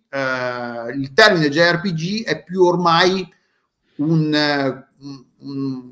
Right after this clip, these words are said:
un'etichetta che possiamo appiccicare, che ci aiuta più o meno a capire che tipo di gio-, quantomeno ge-, in maniera piuttosto generale,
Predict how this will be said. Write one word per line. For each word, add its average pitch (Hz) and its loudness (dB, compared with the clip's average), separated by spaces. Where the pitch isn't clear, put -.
un'etichetta 170 4
che 147 2
possiamo 160 0
appiccicare, 160 2
che 165 -6
ci 160 -2
aiuta 156 2
più 170 2
o - 2
meno 170 4
a 269 0
capire 190 2
che 185 2
tipo 180 0
di 165 4
gio-, - -6
quantomeno 202 0
ge-, 165 0
in 156 -2
maniera 180 0
piuttosto 165 -4
generale, 160 2